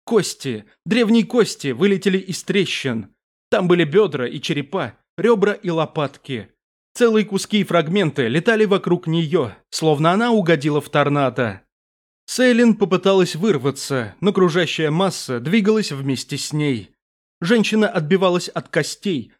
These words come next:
но они вновь возвращались к ней. Затем несколько кусков опустились на землю. Поверх них упали другие. Кости быстро складывались и создавали прямоугольные формации. Вскоре перед аристократкой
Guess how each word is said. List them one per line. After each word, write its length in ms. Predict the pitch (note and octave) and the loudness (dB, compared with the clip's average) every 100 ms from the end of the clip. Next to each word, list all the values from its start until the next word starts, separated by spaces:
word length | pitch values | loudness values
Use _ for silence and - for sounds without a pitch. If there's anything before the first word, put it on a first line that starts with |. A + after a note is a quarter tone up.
| - | -2
но 100 | A3+ | 2
они 240 | A3+ A#3 | 4 4
вновь 340 | F3+ E3+ G#3+ - | 4 4 2 2
возвращались 680 | E3 D3 C#3+ - C3 B2 - | 0 0 0 -2 -4 -4 -6
к 80 | |
ней. 400 | D3 C#3 A#2 - _ _ _ _ - | -2 -2 -2 -8 _ _ _ _ -4
Затем 400 | C#3 D3+ A3 D#3 | -2 2 0 0
несколько 420 | D#3+ - D3+ D3 | -4 -4 -6 -6
кусков 480 | D3+ D#3+ - A#3 - - | -8 -8 -2 -4 -4 -8
опустились 580 | C3 F3+ - F#3+ F#3 | -6 -4 0 0 0
на 100 | F#3 | 0
землю. 560 | D#3+ D3+ E3+ B2 G#2+ F#2+ _ _ - | 0 0 0 -4 -8 -12 _ _ -4
Поверх 340 | D3+ D3+ C3 | -2 0 0
них 240 | G#3 A3+ - | 2 0 -2
упали 320 | E3 E3 D#3 | -4 0 0
другие. 640 | D3+ D#3+ C#3+ F#3 C#3 G#2+ - _ - | 0 -2 -4 -6 -6 -8 -12 _ -4
Кости 300 | B3+ - A#3+ | -2 0 0
быстро 400 | G3 B3+ - F#3 | 2 0 0 -2
складывались 640 | - F#3 F#3+ F3 F3+ F3 | 0 0 2 2 2 -2
и 100 | F3+ | -8
создавали 520 | - D3+ C#3 D3 F#3 | -8 -4 0 2 2
прямоугольные 640 | E3+ E3+ D#3 D3+ D3 D3 D3+ | 2 0 0 0 0 0 0
формации. 920 | D#3+ D#3+ E3+ D#3 - C3 A#2 G2+ _ _ _ _ _ - | 0 0 0 -2 -4 -6 -6 -6 _ _ _ _ _ -14
Вскоре 420 | - A3 F#3+ C3 | -4 0 2 0
перед 260 | C#3+ D3 | -2 0
аристократкой 920 | D3 C#3+ C#3+ C#3+ E3+ F3 - B2+ G2+ | 0 -2 -2 -2 0 -2 -2 -6 -6